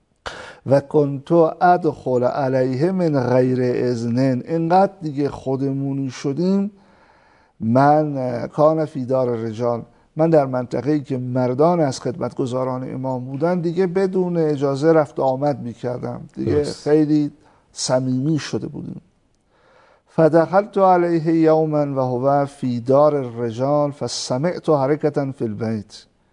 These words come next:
Speaker 1: من یه دفعه داخل شدم بر حضرت، بعد در یک اتاقی یک صدایی شنیدم،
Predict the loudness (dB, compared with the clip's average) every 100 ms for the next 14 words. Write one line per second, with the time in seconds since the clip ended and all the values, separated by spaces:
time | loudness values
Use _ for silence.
0 | _ _ _ _ _ _ _ _ 0 2
1 | 2 2 2 2 2 2 2 0 0 -4
2 | -4 -2 -2 -2 -4 -2 0 2 0 -4
3 | -10 -6 0 2 0 -4 -2 -2 2 2
4 | 2 -6 -10 -2 0 2 0 0 0 0
5 | -8 -6 0 4 4 2 -6 -8 -8 -10
6 | -14